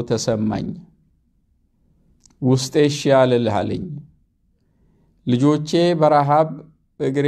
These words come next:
ስር እያለቀሱ ወተቱን ስጠን እያሉ እኔ ደግሞ ከወላጆቼ በፊት ለልጆቼ መስጠትን ስላልፈለግኩኝ እንደዛው ወተቱን ይዤ ቆምኩኝ።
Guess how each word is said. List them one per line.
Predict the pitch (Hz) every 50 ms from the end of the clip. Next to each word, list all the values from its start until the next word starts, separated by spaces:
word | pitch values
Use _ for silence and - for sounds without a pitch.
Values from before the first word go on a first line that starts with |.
| 147 143 139
ስር | 143 - 143 139
እያለቀሱ | 135 131 123 123 120 120 117 117 113 110 - - 107 120 127 - 131 143 156 - - _ _ _ _ _ _ _ _ _ _ _ _ _ _ _ _ _ _ _ _ _ _ _ _ _ _ _ _ - _ _ _ _
ወተቱን | - 131 127 131 139 139 139 131 131 143 143 147
ስጠን | 151 156 151 139 147 147 139 135
እያሉ | 127 120 120 117 107 104 107 107 110 127 - - - - _ _ _ _ _ _ _ _ _ _ _ _ _ _ _ _ _ _ _ _ _ _ _ -
እኔ | 127 135 147 151 151
ደግሞ | 147 143 139 143 139 143 147 147 151
ከወላጆቼ | 156 - 143 139 139 135 135 135 131 131 127 131 127 127 127 - 131 123
በፊት | 123 123 120 120 127 127 127 127
ለልጆቼ | 127 123 127 123 123 123 123 123 123 120 120 120 - 127 123 120
መስጠትን | 120 120 120 120 - - 120 120 117 - 123 120 120
ስላልፈለግኩኝ | 120 - - 131 135 135 127 123 120 117 - 110 110 104 101 101 101 101 - - 123 139 196 - - - _ _ _ _ _ _ _ _ _ _ _ _ _ _ _ _ _ _ _ _ _ _ _ - -
እንደዛው | 147 185 190 196 190 175 175 - 143 151 156
ወተቱን | 151 139 143 147 143 135 135 143 135 131
ይዤ | 127 123 123 117 123 123 123 120
ቆምኩኝ። | - 135 127 120 117 110 - - 110 107